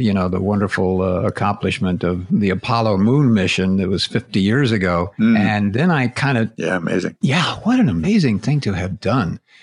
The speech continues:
Speaker 1: And I watched the documentary the other night. These guys were just so casual about it. "Yeah, yeah, uh, uh."
Speaker 2: <laughs>
Speaker 1: Good grief, what they did is phenomenal.
Speaker 2: I tell you what else is phen-, I mean, I quite agree with you, but what else is phenomenal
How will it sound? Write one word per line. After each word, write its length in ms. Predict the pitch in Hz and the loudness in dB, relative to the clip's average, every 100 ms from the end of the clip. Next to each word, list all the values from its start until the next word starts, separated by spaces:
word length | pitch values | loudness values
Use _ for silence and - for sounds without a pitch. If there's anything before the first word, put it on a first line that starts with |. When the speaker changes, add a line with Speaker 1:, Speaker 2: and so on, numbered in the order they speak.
| _ - | _ -4
Speaker 1:
And 120 | 120 | 0
I 40 | |
watched 360 | 120 143 147 - | 0 0 0 -2
the 80 | 98 | 0
documentary 600 | 110 113 107 117 127 110 | 0 0 0 2 0 0
the 120 | 95 | 2
other 140 | 90 | 0
night. 200 | 90 90 | 0 -2
These 200 | 110 127 | 0 0
guys 240 | - 226 208 | 2 2 2
were 80 | 147 | 0
just 260 | 196 190 | 0 0
so 160 | - 240 | 0 -2
casual 680 | - - 226 302 233 139 104 | -2 -4 -2 0 2 2 2
about 200 | 92 139 | 0 2
it. 40 | |
"Yeah, 220 | 214 254 | 2 4
yeah, 240 | 226 226 220 | 4 2 2
uh, 880 | 165 202 190 180 202 175 175 - - - - | 2 4 4 4 4 2 2 -2 -4 -12 -6
uh." 100 | - - | -6 -2
Speaker 2:
<laughs> 40 | |
Speaker 1:
Good 400 | - 294 135 104 | 0 2 0 -2
grief, 540 | 110 139 233 233 - | -2 2 2 2 0
what 220 | 131 117 - | -2 -2 0
they 220 | 110 101 - - | 0 -2 -8 -4
did 460 | 269 262 123 135 - | 0 0 0 -4 -2
is 280 | 170 147 - - - _ | 0 0 -6 -16 -20 _
phenomenal. 680 | - 104 95 95 90 85 - - | -4 -2 0 0 -2 -2 -4 -4
Speaker 2:
I 60 | - | 0
tell 160 | 226 | 2
you 60 | 214 | 2
what 140 | 127 | 2
else 200 | 113 110 | 2 0
is 80 | 98 | -2
phen-, 120 | - | 0
I 100 | 101 | 0
mean, 120 | 120 - | 0 0
I 80 | |
quite 240 | 117 147 117 | 0 0 0
agree 220 | 90 87 | 0 0
with 160 | 76 - | -2 -4
you, 140 | 80 | -6
but 260 | 78 - 107 | -2 -2 0
what 280 | 107 120 | 0 2
else 220 | 117 135 - | 2 0 0
is 140 | 101 | -2
phenomenal 580 | - 90 80 78 76 | -2 -2 -2 -2 -4